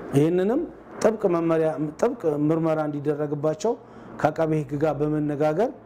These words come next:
ምርመራው እየተጣራ ነው። ለምን ሰራተኞቹ የመስራት ፍቃድ የላቸውም።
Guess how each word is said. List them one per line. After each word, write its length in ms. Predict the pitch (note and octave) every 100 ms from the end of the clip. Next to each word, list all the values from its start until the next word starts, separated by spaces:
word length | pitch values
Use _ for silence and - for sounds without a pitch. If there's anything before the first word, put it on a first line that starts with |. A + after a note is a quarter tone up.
| - - - - B2+
ምርመራው 460 | C#3+ D#3+ D#3 D#3 E3
እየተጣራ 560 | C#3+ D3 D3 C#3+ C#3+ C3+ B2+
ነው። 140 | A2 - - - -
ለምን 260 | F3 A3+
ሰራተኞቹ 580 | C4 E3 E3+ F3+ G3 F#3+ C4 D4 - - - - -
የመስራት 520 | D3+ F#3+ - F3 -
ፍቃድ 340 | - - D#3+
የላቸውም። 540 | C#3 B2+ C3+ - G#3+